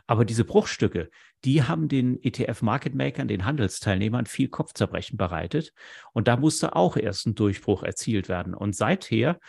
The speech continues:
hat also das ganze Segment wirklich einen steilen Aufwärtstrend genommen.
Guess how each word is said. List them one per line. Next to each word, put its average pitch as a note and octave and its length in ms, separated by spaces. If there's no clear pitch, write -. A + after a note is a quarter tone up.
hat - 220
also A#2 480
das G#2+ 300
ganze A#2 280
Segment A#2 640
wirklich A#2 300
einen G#2 80
steilen G#2+ 320
Aufwärtstrend - 680
genommen. C#3 380